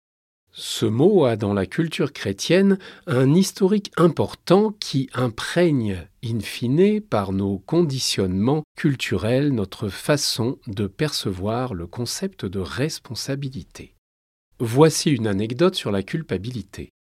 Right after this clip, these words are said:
Des personnalités tibétaines assistent à une cérémonie anniversaire dans un centre bouddhiste de Dordogne. L'intervenant évoque dans son discours la culpabilité. Le traducteur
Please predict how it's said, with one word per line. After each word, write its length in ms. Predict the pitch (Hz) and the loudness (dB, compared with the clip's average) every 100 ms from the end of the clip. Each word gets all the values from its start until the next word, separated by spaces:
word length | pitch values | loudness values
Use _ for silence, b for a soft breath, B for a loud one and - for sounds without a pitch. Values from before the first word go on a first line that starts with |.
| _ | _
Des 320 | 120 107 143 | -4 4 6
personnalités 840 | 139 165 147 170 151 131 139 - 101 | 6 2 2 4 4 4 0 0 -2
tibétaines 880 | - 175 143 107 - 90 110 143 147 B B | 0 2 2 0 -2 -2 -2 -2 -4 B B
assistent 640 | 170 156 - 233 208 - | -2 0 0 0 -2 -2
à 80 | 117 | 0
une 260 | 110 104 101 | 2 0 0
cérémonie 680 | - 190 190 147 127 104 92 | 0 2 2 4 2 2 0
anniversaire 840 | 127 170 120 98 - 175 190 185 | 0 0 0 -2 -4 -2 0 -2
dans 300 | 110 113 110 | -2 -2 0
un 100 | 117 | -2
centre 460 | 127 - 185 190 101 | 0 0 0 0 -4
bouddhiste 580 | 95 139 165 208 - 101 | -2 -2 0 -2 -2 -2
de 200 | 107 160 | 0 2
Dordogne. 720 | 127 - 101 82 71 71 - _ _ _ _ | 0 0 -4 -4 -8 -16 -20 _ _ _ _
L'intervenant 760 | - 104 98 101 95 104 120 117 B B | -2 -2 0 -2 0 2 2 0 B B
évoque 420 | - 127 143 143 107 | 0 4 4 4 2
dans 160 | 104 | -4
son 220 | 98 - | -4 -4
discours 720 | 92 107 - - 196 208 202 - | -6 -6 -8 2 4 4 2 -4
la 180 | 104 90 | -8 -8
culpabilité. 880 | - 147 143 95 107 104 - 85 - _ _ _ _ | -2 -2 -2 -4 -6 -10 -12 -16 -18 _ _ _ _
Le 120 | - 92 | -12 -10
traducteur 880 | - 175 107 - - 147 180 196 | -4 -4 -4 -8 -6 -6 -6 -8